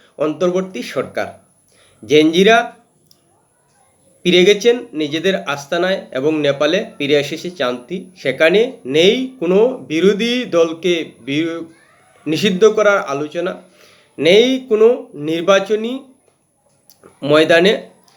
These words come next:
নামার প্রস্তুতি। অর্থাৎ নেপাল শান্তিপূর্ণভাবেই জেনজিরা যেটা চাইছিলেন সেটা করেছেন।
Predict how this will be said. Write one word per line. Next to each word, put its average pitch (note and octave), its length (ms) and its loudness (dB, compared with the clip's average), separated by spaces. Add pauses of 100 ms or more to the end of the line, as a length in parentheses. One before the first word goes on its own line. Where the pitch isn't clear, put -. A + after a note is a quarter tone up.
(180)
নামার D3+ 360 0 (120)
প্রস্তুতি। D3+ 540 -6 (720)
অর্থাৎ A3 600 0
নেপাল F3+ 560 0 (180)
শান্তিপূর্ণভাবেই E3 1120 -2 (760)
জেনজিরা E3+ 500 0
যেটা D#3 320 0
চাইছিলেন F#3 540 -2 (160)
সেটা C#3 320 -4
করেছেন। F#3+ 520 -2